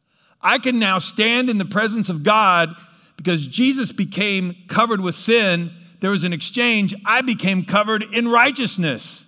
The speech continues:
And when I stand before God, I don't have to worry that I'm unfit or I'm unclean when I walk in his presence. I've been made clean by Jesus.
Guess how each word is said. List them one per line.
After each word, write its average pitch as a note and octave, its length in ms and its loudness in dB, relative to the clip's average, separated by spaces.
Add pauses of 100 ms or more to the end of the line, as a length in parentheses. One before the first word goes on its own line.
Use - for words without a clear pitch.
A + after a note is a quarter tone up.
(2250)
And F3+ 100 -2
when A3 140 0
I A#3 100 2
stand B3 320 0
before A3 300 0
God, A3+ 440 4 (140)
I G#3 80 2
don't C4 140 2
have B3 160 -2
to G#3+ 80 -4
worry A3+ 380 2
that G3 280 0 (540)
I'm A3+ 180 4
unfit A#3 720 2
or F3+ 80 0
I'm G#3+ 220 4
unclean G#3+ 540 0
when G3+ 120 0
I F#3+ 60 2
walk G#3 260 2
in G3 60 -4
his F#3+ 140 -4
presence. A3 340 -2
I've A3 220 0
been G3 280 2
made C4 380 4
clean A#2+ 560 -4 (2000)
by D3+ 140 -6
Jesus. C#3+ 760 -6